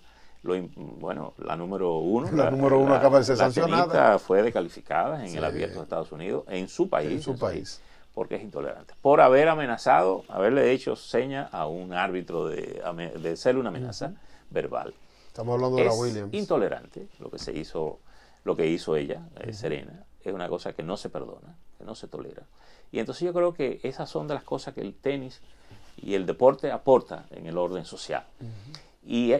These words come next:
Speaker 1: y hay una cu-, y hay una cuestión que yo creo que los gobiernos a veces no saben valorar del todo.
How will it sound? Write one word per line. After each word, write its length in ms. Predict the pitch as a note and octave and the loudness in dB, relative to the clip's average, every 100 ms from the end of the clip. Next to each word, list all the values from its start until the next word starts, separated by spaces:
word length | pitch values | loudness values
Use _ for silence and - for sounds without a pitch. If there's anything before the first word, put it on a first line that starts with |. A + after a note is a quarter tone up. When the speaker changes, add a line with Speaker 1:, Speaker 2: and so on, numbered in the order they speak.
| B2+ | 4
Speaker 1:
y 80 | A#2+ | 4
hay 120 | G3 | 4
una 200 | G#3 E3+ | 2 -4
cu-, 240 | - - C#3+ | -6 -2 4
y 80 | D3 | 6
hay 120 | F#3 | 6
una 200 | G3 F3 | 4 2
cuestión 540 | E3 - - D#3+ D#3+ C#3+ | -2 -4 -2 0 0 -2
que 400 | A#2 G2 F#2 F2+ | -2 0 0 -2
yo 160 | A#2+ | -2
creo 220 | C3 C3 | 0 0
que 80 | C3 | 0
los 180 | G2+ F#2 | -4 -2
gobiernos 400 | F#2 F#2+ G#2+ A2+ | -2 -2 -2 -4
a 20 | |
veces 240 | F#2 F#2+ F#2+ | -6 -6 -10
no 100 | F2 | -12
saben 320 | - - F2 | -10 -10 -8
valorar 380 | E2+ E2 E2 E2+ | -6 -4 -6 -8
del 180 | E2 - | -10 -12
todo. 320 | - - | -14 -14